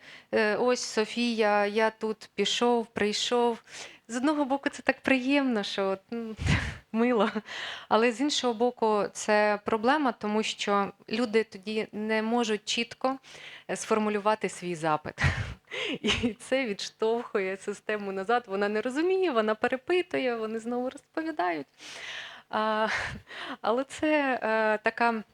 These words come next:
е, Безшовний такий момент. Ми і людина, і робот, і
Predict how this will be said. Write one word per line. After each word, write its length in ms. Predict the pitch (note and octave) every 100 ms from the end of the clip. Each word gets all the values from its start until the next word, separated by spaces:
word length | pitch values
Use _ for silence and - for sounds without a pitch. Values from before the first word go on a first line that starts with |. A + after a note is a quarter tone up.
| -
е, 400 | G#3 G#3 G3 F#3+ - - - - - - _ _ _ _ _ - - - - -
Безшовний 800 | F#3+ A#3+ B3 - C#4 A#3 A3
такий 360 | G#3 G#3 - A3
момент. 600 | G3 A3 B3 C#4 C4+ - - -
Ми 580 | G3+ G#3 G#3+ G3+ F#3+ F#3+ - - -
і 320 | G#3 G#3 F#3+ F#3+
людина, 640 | F#3+ F#3 A#3 A#3 G#3+ G#3+ - _ _
і 280 | F3 F3 E3+ -
робот, 580 | - F#3 G3+ F3+ F3 - _ _ - - - _ -
і 420 | F3 F3 F3